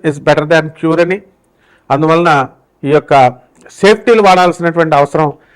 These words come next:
ఉంది. ఎవరైతే ఈ యొక్క కాముకులు ఉన్నారో, మరి ఇతరులు ఉద్యోగాల్లో మంచి బ్రహ్మాండంగా స్థిరపడినటువంటి వాళ్ళు,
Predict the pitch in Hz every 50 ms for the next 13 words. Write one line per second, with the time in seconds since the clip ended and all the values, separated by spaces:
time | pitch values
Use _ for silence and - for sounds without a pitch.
0 | _ _ _ 139 135 147 139 - - _ _ - 135 135 147 151 147 - 156 143
1 | 131 127 127 - - - 131 135 127 - - 135 123 120 - - - 135 151 165
2 | 151 - 147 139 135 135 135 - 156 175 - - _ _ _ _ _ _ _ _
3 | _ _ 143 139 143 143 135 127 110 - - _ _ _ _ _ _ _ _ _
4 | _ 147 147 - 202 190 185 185 185 190 185 - 151 143 135 170 175 165 170 170
5 | 170 170 170 180 180 180 - _ _ _ _ _ _ _ - 147 151 156 - 160
6 | 139 139 139 147 151 156 160 165 165 160 160 160 156 - _ - - _ - 139
7 | 139 139 - 151 151 147 147 139 - 147 143 139 - 143 135 135 135 139 147